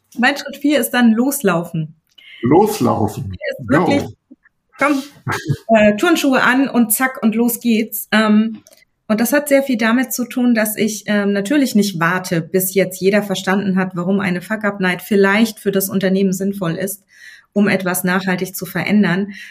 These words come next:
Speaker 1: sondern, ähm, parallel dazu auch O K R einzuführen, aber eben die Menschen zu unterstützen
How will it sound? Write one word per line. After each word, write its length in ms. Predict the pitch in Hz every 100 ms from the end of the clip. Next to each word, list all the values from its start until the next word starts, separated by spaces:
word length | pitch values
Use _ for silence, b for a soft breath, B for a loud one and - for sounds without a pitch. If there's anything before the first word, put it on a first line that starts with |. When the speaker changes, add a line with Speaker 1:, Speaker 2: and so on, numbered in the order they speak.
| B
Speaker 1:
sondern, 640 | - 175 190 220 226 220 214 202
ähm, 420 | 196 196 190 190 -
parallel 460 | 220 220 226 285
dazu 340 | 226 196 202 -
auch 180 | 190
O 120 | 202 208
K 160 | 202
R 200 | - 196
einzuführen, 760 | - 214 214 - - 165 - - B B B
aber 400 | 208 226 226 -
eben 240 | 226 214 208
die 120 | 202
Menschen 360 | 196 220 214
zu 180 | 208 -
unterstützen 800 | 208 196 185 - 214 - 151